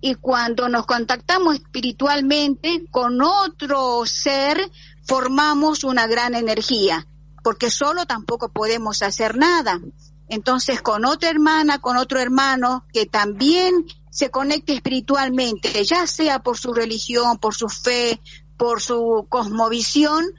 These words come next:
eso nos fortalece más y somos, eh, más energía que podemos ser luz. Ojalá podamos ser eso, pero siempre desde la humanidad,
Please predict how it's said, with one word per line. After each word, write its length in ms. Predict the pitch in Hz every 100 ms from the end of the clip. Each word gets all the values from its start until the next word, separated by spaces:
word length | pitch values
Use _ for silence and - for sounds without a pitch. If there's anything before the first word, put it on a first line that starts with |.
| - - -
eso 280 | - 370 415
nos 160 | 381 339 - - - -
fortalece 680 | 285 277 262 269 285 285 254
más 440 | 269 285 294 - -
y 140 | - 226
somos, 840 | - 277 262 262 254 233 - - - -
eh, 220 | 233 220
más 280 | 220 247 294
energía 580 | 269 240 233 269 269 254
que 120 | 220
podemos 440 | - 254 294 269
ser 220 | - 320 311
luz. 420 | 359 370 - -
Ojalá 480 | 233 247 240 294 330
podamos 500 | 262 269 277 262 240
ser 180 | 262 269
eso, 420 | 359 330 202 185 - - - -
pero 220 | 240 233
siempre 400 | - 311 294 277
desde 280 | 233 233 226
la 120 | 214
humanidad, 640 | 214 208 202 202 202 190